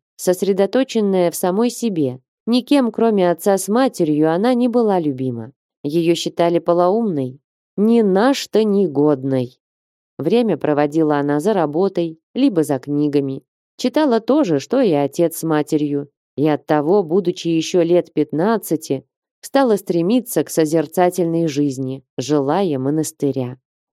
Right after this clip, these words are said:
И мать, и отец её от того отговаривали, представляя жизнь монахинь вовсе не такую, как она думала.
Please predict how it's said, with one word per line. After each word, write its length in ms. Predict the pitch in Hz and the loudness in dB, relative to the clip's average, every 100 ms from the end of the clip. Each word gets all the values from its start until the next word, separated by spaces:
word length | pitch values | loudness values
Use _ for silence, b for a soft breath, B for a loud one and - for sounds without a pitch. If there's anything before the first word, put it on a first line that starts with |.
| 208 | -2
И 80 | |
мать, 320 | 202 190 185 185 | 2 2 0 2
и 80 | |
отец 560 | 170 165 160 226 208 - | 2 2 0 -2 -2 -2
её 320 | 151 160 196 | -2 0 2
от 160 | 180 - | 2 0
того 300 | 160 160 185 | -2 0 2
отговаривали, 1000 | 185 165 165 160 196 208 165 139 123 - _ _ _ _ | 2 2 0 2 2 2 0 -2 -6 -12 _ _ _ _
представляя 800 | 175 196 - 190 202 240 220 180 | -4 -4 -2 0 2 2 4 2
жизнь 320 | 180 233 208 | 2 2 2
монахинь 580 | 185 180 214 220 233 202 | 2 2 0 0 0 2
вовсе 380 | 208 233 240 | 0 0 0
не 140 | 220 220 | 0 0
такую, 580 | 202 196 190 262 277 240 | 0 -2 0 4 4 4
как 220 | 196 190 | 0 -2
она 200 | 190 165 | 0 0
думала. 540 | 151 147 135 120 117 | 0 -2 -2 -6 -8